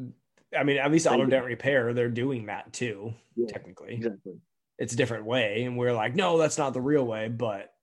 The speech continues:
Speaker 1: um, you know, Google doesn't know that. We gotta, we gotta compete and play that <laughs> game.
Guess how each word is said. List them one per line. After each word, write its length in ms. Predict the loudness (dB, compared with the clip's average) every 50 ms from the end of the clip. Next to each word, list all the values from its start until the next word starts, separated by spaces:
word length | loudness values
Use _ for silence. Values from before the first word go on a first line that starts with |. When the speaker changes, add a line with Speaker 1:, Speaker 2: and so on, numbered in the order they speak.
| _ _ _
Speaker 1:
um, 480 | -8 -6 -6 -6 -6 -8 -10 -14 -16 -18 _
you 140 | -8 -8 -8
know, 140 | -6 -8 -10
Google 320 | -6 -2 0 0 2 0
doesn't 260 | 0 -2 -4 -8 -10 -8
know 180 | -8 -8 -8
that. 260 | -8 -10 -10 -12 -14 -20 _ _ _
We 160 | -8 -6 -4
gotta, 240 | -2 -2 -2 -4 -4
we 180 | -4 -2 0 0
gotta 280 | 0 0 -2 -4 -6
compete 520 | -6 -8 -10 -8 -8 -10 -12 -12 -14 -18 _ _ _ -12
and 140 | -12 -10 -2
play 160 | 0 0 0
that 180 | 0 -2 -4
<laughs> 120 | -4 -2 0
game. 300 | 0 0 0 0 -2